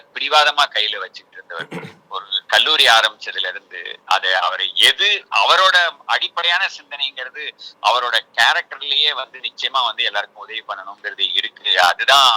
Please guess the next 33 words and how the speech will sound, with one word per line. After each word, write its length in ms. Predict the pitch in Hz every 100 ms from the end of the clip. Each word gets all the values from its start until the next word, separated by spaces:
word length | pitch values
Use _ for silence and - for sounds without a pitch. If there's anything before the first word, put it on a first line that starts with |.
| 92
அவரோட 440 | 95 95 90 90
இந்த 180 | - 107
உயரத்துக்கு 440 | 101 110 113 120 -
கொண்டு 240 | 98 104
போச்சுன்னு 280 | 101 95 -
நினைக்கிறேன். 420 | 90 90 - 85 - 120
திரையுலகத்துல 440 | 156 156 139 135
அவரை 260 | 127 117 110
இந்த 140 | 110
உயரத்துக்கு 360 | 110 113 - -
கொண்டு 240 | 113 -
போனதும் 300 | 110 107 113
அதுதான். 380 | 98 98 117 - _ _ _ -
அவரை 220 | 110 107
வந்து 220 | 104 107 110
அரசியல்லையும் 640 | 98 113 - 113 110 113
இந்த 140 | 107 92
மாதிரி 240 | 95 104
இவ்வளவு 400 | 95 95 101 95
இன்னைக்கு 240 | 95 101 -
வரைக்கும் 280 | 104 -
ஒரு 140 | 104 92
பேர் 240 | 101 101
அவருக்கு 320 | 95 90 -
கொடுத்ததும் 500 | - - - 98 107
வந்து 260 | 107 - -
அவருடைய 400 | 104 95 90 87 -
அந்த 180 | - -
நல்ல 280 | 85 104 -
மனசு 300 | 87 - 87
தான் 160 | 85 80
நான் 100 | 73
நினைக்கிறேன். 280 | - -